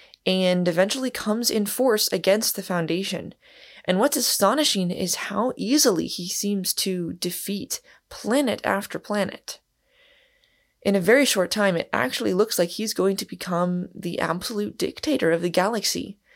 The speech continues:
and the Foundation, as it has been known, will no longer exist.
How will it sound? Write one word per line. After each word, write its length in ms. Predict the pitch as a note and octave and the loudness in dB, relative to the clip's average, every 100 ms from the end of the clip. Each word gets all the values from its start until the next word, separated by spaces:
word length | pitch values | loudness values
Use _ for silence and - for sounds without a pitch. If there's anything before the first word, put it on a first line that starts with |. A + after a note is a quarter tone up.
| _ _ _ - | _ _ _ 0
and 220 | F3+ E3+ | 2 2
the 40 | |
Foundation, 560 | E3 F3 E3 F#3+ G#3+ E3+ | 2 2 2 2 0 0
as 160 | E3+ | -2
it 80 | E3+ | -2
has 260 | F3 G#3 F#3 | -4 -2 0
been 200 | E3+ D#3+ | 0 2
known, 280 | F3+ G#3 F3 | 2 2 0
will 140 | E3+ | 0
no 200 | E3 F#3+ | 0 -2
longer 340 | F#3+ G3+ G3+ D#3+ | 0 0 0 -2
exist. 680 | E3+ E3 G#3+ - - - | -4 -2 -2 -2 -4 -4